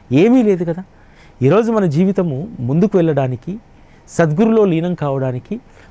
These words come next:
మనకున్నటువంటి ఏకైక సాధన ఈ కథాశ్రవణం మాత్రమే. కేవలం ఈ కథాశ్రవణం పైన ఏకాగ్రత కుదిరితే చాలు,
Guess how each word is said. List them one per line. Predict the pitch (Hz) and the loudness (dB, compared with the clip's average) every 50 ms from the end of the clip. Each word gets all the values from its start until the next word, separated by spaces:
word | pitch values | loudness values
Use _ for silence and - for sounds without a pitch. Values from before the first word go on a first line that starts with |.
| - - | -2 0
మనకున్నటువంటి | 143 165 175 - 160 180 220 220 208 208 196 175 - 185 165 131 127 165 180 - - - - _ - | 0 2 2 2 2 2 2 2 2 2 0 2 0 0 2 2 2 0 -2 -4 -10 -20 -14 _ -2
ఏకైక | 117 131 160 175 - 233 262 302 - - 254 | 2 2 2 4 2 2 2 0 0 -2 -4
సాధన | 180 - - 180 170 160 131 131 113 110 - - - _ - - _ - - - - - - - _ - - _ _ _ - | -4 -4 -4 -4 -2 -4 -4 -8 -10 -14 -18 -20 -20 _ -20 -20 _ -20 -20 -20 -20 -20 -20 -20 _ -20 -20 _ _ _ 0
ఈ | 147 185 226 254 | 2 4 4 4
కథాశ్రవణం | 254 - 190 196 214 240 254 - - - 208 202 196 190 185 175 160 | 2 2 2 2 2 2 0 -2 -2 0 0 0 2 0 -2 -2 -4
మాత్రమే. | 147 135 123 - - 120 117 113 - - - - - - - - - - - - _ - | -4 -6 -8 -8 -10 -12 -12 -12 -14 -18 -20 -20 -20 -20 -20 -20 -20 -20 -20 -20 _ 0
కేవలం | 160 165 190 240 294 320 349 359 349 359 349 359 349 311 | 2 4 4 4 4 6 4 4 4 4 4 4 2 2
ఈ | 311 294 | 0 0
కథాశ్రవణం | - - 190 185 220 254 294 285 - - - 262 254 247 247 233 240 226 | 0 0 0 2 2 2 0 0 -2 -2 -2 0 0 2 0 0 -2 -2
పైన | 214 - 208 202 196 190 190 180 135 117 131 180 226 277 - - - - - - - - - _ - | -2 0 0 2 2 2 2 0 0 -2 -2 -4 -4 -6 -10 -16 -20 -20 -20 -20 -20 -20 -18 _ 0
ఏకాగ్రత | 123 135 156 190 240 277 - 285 294 294 285 262 214 208 254 262 - 262 240 214 - _ _ _ _ _ _ _ - | 2 4 4 4 4 2 2 2 2 2 2 0 0 0 0 0 0 0 -2 -2 -4 _ _ _ _ _ _ _ 0
కుదిరితే | 190 190 226 277 240 - 269 254 214 - | 2 2 2 2 2 2 0 0 0 -2
చాలు, | 151 120 117 | -6 -10 -12